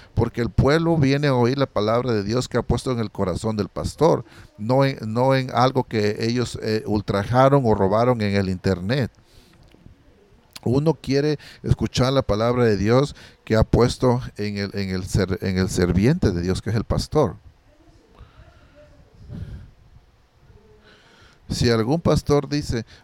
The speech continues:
"Oh, no tuve mucha gente yo para, para, para, para hacer esto, para hacer el, el, el,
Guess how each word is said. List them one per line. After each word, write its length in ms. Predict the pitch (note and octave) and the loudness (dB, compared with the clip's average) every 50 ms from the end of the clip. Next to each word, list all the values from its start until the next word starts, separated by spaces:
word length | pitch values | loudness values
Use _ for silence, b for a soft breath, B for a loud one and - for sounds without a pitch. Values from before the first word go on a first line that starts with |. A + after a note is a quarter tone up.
| b | b
"Oh, 320 | - - B2+ C#3+ D3 D3 D3 | -6 -2 0 0 0 0 0
no 100 | C#3+ C#3 | -2 -4
tuve 300 | - - D3 C#3+ C#3+ C3+ | -6 -6 -4 -4 -4 -4
mucha 300 | C3+ C#3+ - - C#3 A#2 | -4 -6 -4 -4 -4 -4
gente 340 | C3 B2+ B2+ B2 - A2+ G2+ | -4 -4 -6 -4 -6 -6 -4
yo 160 | G#2+ A#2 A#2 | -4 -6 -6
para, 380 | - - G#2 G2+ G#2 F#2+ F#2+ | -4 -2 -2 0 0 -2 -4
para, 540 | - - - G2 G2+ G2 G2 G2 F#2 E2+ F2+ - - - | -6 -6 -4 -2 -2 0 0 0 0 -2 -4 -8 -6 -4
para, 400 | G#2 G2+ G2+ F#2 F#2 F2+ E2 E2 - _ _ | -2 0 0 0 0 -2 -4 -6 -10 _ _
para 200 | - G2 G2 F#2+ | -4 -4 -4 -4
hacer 260 | F#2 - A#2 A#2 A2 | -4 -4 -4 -2 -2
esto, 480 | A#2 C3+ C#3 - - - C#3 B2+ B2+ B B B B B B B _ - | 0 -2 -2 -4 -4 -4 -4 -4 -4 B B B B B B B _ 0
para 180 | A2+ G2+ G2+ | 2 2 2
hacer 320 | G2 - - G#2+ A2+ A#2 A#2 | 0 0 0 -2 0 0 2
el, 320 | A2 G#2+ G2+ F#2 F2+ F2 - | 2 2 0 0 -4 -4 -2
el, 380 | G#2 G2+ F#2 F2+ F2+ F2+ F2 - | -2 -2 0 0 -2 -4 -4 -4
el, 520 | - G2 F#2+ F2 F2 F2 F2+ E2 E2 D#2+ | -2 0 0 0 0 0 0 0 -2 -4